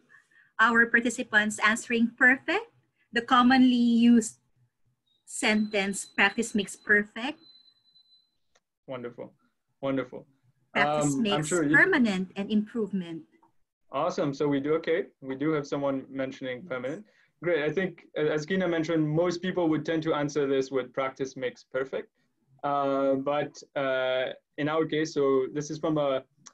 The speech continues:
Speaker 2: a book from Daniel Schwartz, from the A B Cs of How We Learn, uh, where he actually states that practice makes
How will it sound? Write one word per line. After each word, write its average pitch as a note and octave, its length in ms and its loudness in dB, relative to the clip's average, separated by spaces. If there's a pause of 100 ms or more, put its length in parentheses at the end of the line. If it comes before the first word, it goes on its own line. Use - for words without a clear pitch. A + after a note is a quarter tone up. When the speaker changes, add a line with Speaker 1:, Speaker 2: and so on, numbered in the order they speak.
(280)
Speaker 2:
a C#3+ 280 -2
book D#3 320 -2
from C3 420 -4
Daniel C#3+ 340 0
Schwartz, - 540 -4 (180)
from C3+ 200 -2
the C3+ 160 -2
A C#3+ 80 -2
B C#3+ 140 -4
Cs C#3+ 300 -4
of B2 120 -2
How B2+ 180 -2
We B2+ 120 -4
Learn, B2+ 340 -4 (420)
uh, C3 180 -2
where C3+ 240 0
he C#3+ 100 -4
actually C#3+ 280 -4
states C#3 400 -2
that A#2+ 220 -6
practice D#3+ 480 -6
makes C3+ 260 -4